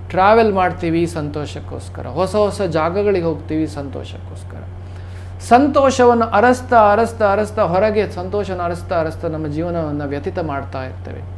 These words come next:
ಇದು ತಪ್ಪು ಅಂತಲ್ಲ, ಆದರೆ ಮಾನವನಾಗಿ ಹುಟ್ಟಿದ ಮೇಲೆ "ಮಾನವ ಜನುಮ ದೊಡ್ಡದು,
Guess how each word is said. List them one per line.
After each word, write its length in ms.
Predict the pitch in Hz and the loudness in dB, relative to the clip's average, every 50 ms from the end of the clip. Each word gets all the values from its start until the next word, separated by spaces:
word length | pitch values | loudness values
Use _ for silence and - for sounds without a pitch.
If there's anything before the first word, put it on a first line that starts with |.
| - - - - - - - - - - 170 | -12 -12 -12 -12 -12 -12 -12 -10 -6 -4 -2
ಇದು 100 | 180 185 | -2 0
ತಪ್ಪು 380 | 170 196 196 190 - 254 247 | 2 0 0 0 2 4 6
ಅಂತಲ್ಲ, 400 | 226 202 175 165 151 139 139 135 120 127 135 139 - - - - - - - - - - - - - - - - | 6 6 4 -2 -2 -2 -2 -2 -4 -6 -8 -12 -12 -14 -14 -14 -14 -14 -14 -14 -14 -14 -14 -14 -14 -8 -2 2
ಆದರೆ 500 | 156 185 190 214 196 170 160 165 - - - - - - - - - - - - - - - - - - - - - - - 131 | 2 2 4 2 2 2 0 0 -4 -6 -10 -14 -14 -14 -14 -14 -14 -14 -14 -14 -14 -14 -14 -14 -14 -14 -14 -14 -14 -10 -6 -2
ಮಾನವನಾಗಿ 800 | 147 165 185 202 214 226 233 226 220 214 202 190 185 185 180 170 | 2 2 4 4 4 4 4 4 4 2 2 0 -2 0 -2 -2
ಹುಟ್ಟಿದ 360 | 151 165 165 - 196 180 151 | -2 -4 -2 -2 -2 -2 -2
ಮೇಲೆ 340 | 156 147 143 143 135 135 135 - - - - - - - - - 135 | -2 -4 -4 -4 -6 -8 -10 -10 -12 -12 -12 -12 -12 -12 -10 -8 -4
"ಮಾನವ 480 | 143 160 170 185 196 202 196 190 190 180 | -2 0 0 0 0 0 0 2 2 0
ಜನುಮ 400 | 170 170 160 156 165 170 190 202 214 208 190 170 | 0 0 -2 -2 -2 -2 0 0 0 0 0 0
ದೊಡ್ಡದು, 640 | 175 160 147 - 160 151 143 151 151 147 151 - | 0 -2 -2 -2 -4 -4 -2 -2 -4 -4 -6 -8